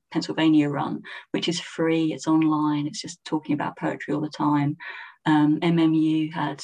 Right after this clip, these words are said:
you know, a free range of poetry courses for a while. Anything that I get wind of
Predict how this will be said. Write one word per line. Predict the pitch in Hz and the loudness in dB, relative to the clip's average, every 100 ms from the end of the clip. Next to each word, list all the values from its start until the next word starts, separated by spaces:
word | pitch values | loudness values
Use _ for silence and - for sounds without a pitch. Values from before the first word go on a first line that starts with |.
| - | -8
you | 151 | -2
know, | 147 147 160 | -2 -2 -8
a | |
free | 170 156 151 147 151 | -6 0 4 4 2
range | 151 151 147 | 4 4 2
of | 147 - | -4 -4
poetry | 151 139 - | -4 -4 -6
courses | - 151 - - - | -4 -4 -4 -10 -4
for | 151 | -2
a | |
while. | 151 143 143 143 143 - - | 0 0 0 0 -4 -10 -4
Anything | 180 196 196 202 | 0 2 0 0
that | 180 | 0
I | 175 | 0
get | 170 165 | -2 -2
wind | 170 170 160 | 0 0 -2
of | 151 | -6